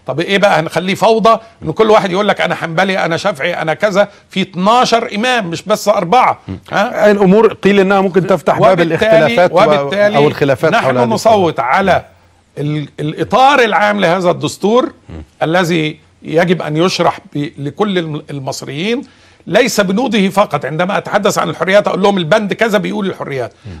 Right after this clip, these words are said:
Speaker 1: عندما أتحدث عن المرأة أقول: "البند كذا"، عندما أتحدث عن الشريعة هقول لهم: "البند ده مقارنة بالبند اللي كان فيه ألفين واتناشر". التصويت هو على مستقبل مصر، عايزين نعدي بقى ونخلص من ال-،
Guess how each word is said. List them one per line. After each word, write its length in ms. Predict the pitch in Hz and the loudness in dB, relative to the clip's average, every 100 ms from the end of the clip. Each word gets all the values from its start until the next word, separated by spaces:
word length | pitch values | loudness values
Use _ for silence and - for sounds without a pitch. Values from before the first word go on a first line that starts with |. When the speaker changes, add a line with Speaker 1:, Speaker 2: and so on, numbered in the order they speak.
| - | -4
Speaker 1:
عندما 160 | 160 | -2
أتحدث 400 | 165 - 185 - | 0 -2 -2 -2
عن 100 | 170 | -2
المرأة 260 | 180 202 214 | 0 2 2
أقول: 200 | 190 202 | 0 -2
"البند 300 | 185 196 185 | -2 -2 -2
كذا"، 240 | 185 170 | -2 -2
عندما 300 | 131 147 185 | -4 -4 -4
أتحدث 400 | 196 - 226 226 | -4 -4 0 0
عن 120 | 247 196 | 0 -4
الشريعة 540 | - 196 233 208 107 - _ | -4 -4 -2 -2 -4 -10 _
هقول 160 | - 160 | -6 0
لهم: 160 | 202 208 | 0 0
"البند 320 | 170 214 196 | 0 0 2
ده 280 | 202 233 233 _ - | 4 4 2 _ -6
مقارنة 760 | 170 - 214 240 277 - 208 | -2 2 2 4 2 2 0
بالبند 360 | 190 185 220 208 | -2 0 0 2
اللي 160 | 202 185 | -2 -2
كان 180 | 208 | -4
فيه 240 | 180 196 - | -4 -6 -6
ألفين 240 | 165 196 | -4 -6
واتناشر". 520 | 196 - 165 160 - - _ _ _ _ _ _ _ _ _ | -6 -6 -2 -2 -4 -14 _ _ _ _ _ _ _ _ _
التصويت 640 | 185 - 202 - 262 285 - | -4 0 -2 0 2 2 4
هو 140 | 254 | 4
على 220 | 196 190 | 4 4
مستقبل 560 | 190 196 - 240 240 160 | 0 -2 0 -2 0 -2
مصر، 340 | 143 131 - - - | 0 -4 -6 -18 -6
عايزين 440 | - 156 196 240 | -2 0 0 0
نعدي 420 | 226 190 220 165 | 0 0 0 0
بقى 280 | 160 - 110 - - - _ - | 2 0 -4 -10 -20 -20 _ -2
ونخلص 520 | 165 254 220 - - | 2 2 2 0 -2
من 140 | 165 | -2
ال-، 260 | 160 147 | -2 -4